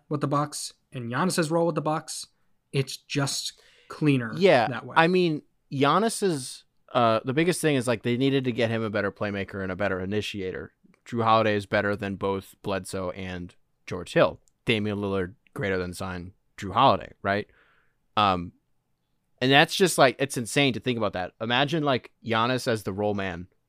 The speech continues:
Speaker 2: with Damian Lillard. Are you kidding me? The,
Speaker 1: No,
Speaker 2: the
Speaker 1: I
Speaker 2: aliens,
Speaker 1: don't want
Speaker 2: the
Speaker 1: to.
Speaker 2: aliens come down and it's like, "Someone needs a bucket. A duo needs a bucket right now, or the whole planet's gone." You don't have a choice. Actually, ev-, that's probably even my answer right now. I would send Dame and Giannis out there.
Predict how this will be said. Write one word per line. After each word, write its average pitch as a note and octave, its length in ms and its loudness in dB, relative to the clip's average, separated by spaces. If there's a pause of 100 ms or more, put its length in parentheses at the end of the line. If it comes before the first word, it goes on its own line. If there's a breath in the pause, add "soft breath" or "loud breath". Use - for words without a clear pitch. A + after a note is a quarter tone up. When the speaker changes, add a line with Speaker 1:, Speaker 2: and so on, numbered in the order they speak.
(600)
Speaker 2:
with G#2 160 -2
Damian F#2+ 320 -2
Lillard. E2 300 -8 (200)
Are G#2 60 -6
you G#2+ 60 -6
kidding G#2 280 -2
me? C3+ 220 -4 (960)
The, - 100 2
Speaker 1:
No, C3+ 340 2
Speaker 2:
the C#3+ 100 6 (100)
Speaker 1:
I - 40 8
Speaker 2:
aliens, E3 380 6
Speaker 1:
don't D3+ 240 2
want C#3+ 280 2
Speaker 2:
the C3+ 60 -2
Speaker 1:
to. B2+ 60 4
Speaker 2:
aliens D#3 380 4
come C#3+ 220 0
down A#2+ 440 0
and A#2+ 100 -6
it's G#2+ 140 -8
like, A2 140 -2
"Someone A#2+ 320 -2
needs A#2 180 -4
a G#2+ 60 -6
bucket. G2+ 400 -4 (400)
A A#2 80 -10
duo A#2+ 300 2
needs A2+ 200 -2
a G#2+ 40 -6
bucket G2 320 -4
right G2 180 -2
now, F#2 280 -6 (300)
or G#2 80 -8
the F#2+ 100 -4
whole G#2+ 120 -4
planet's G2 420 -6
gone." F2+ 340 -10 (720)
You C#3+ 180 0
don't D3 160 4
have D3 100 4
a A#2+ 60 -4
choice. E3+ 540 2
Actually, G3+ 420 2
ev-, F3+ 80 -4
that's E3+ 220 2
probably G3 440 2
even D#3+ 220 2
my C#3 140 2
answer D3 260 0
right B2 140 2
now. C#3+ 160 6
I G2+ 120 0
would A#2+ 140 -2
send C3+ 300 0
Dame A2+ 280 -2
and A#2 80 -4
Giannis A2 320 -4
out E2 160 -10
there. - 220 -18